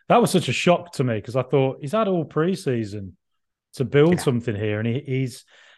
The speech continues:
Speaker 1: you know, he was even saying it himself. He was implying it himself last season, Gerrard, that, you know,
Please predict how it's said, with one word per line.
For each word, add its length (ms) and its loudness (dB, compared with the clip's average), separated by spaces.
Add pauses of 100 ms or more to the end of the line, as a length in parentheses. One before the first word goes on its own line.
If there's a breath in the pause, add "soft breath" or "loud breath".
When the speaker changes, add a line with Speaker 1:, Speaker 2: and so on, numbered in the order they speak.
(140 soft breath)
Speaker 1:
you 80 0
know, 180 6
he 140 2
was 140 4
even 180 0
saying 320 2
it 60 -2
himself. 500 0
He 60 -4
was 100 -6
implying 340 -2
it 60 -6
himself 420 -2
last 200 -4
season, 260 -4
Gerrard, 440 -2
that, 100 -14
you 80 -6
know, 180 -4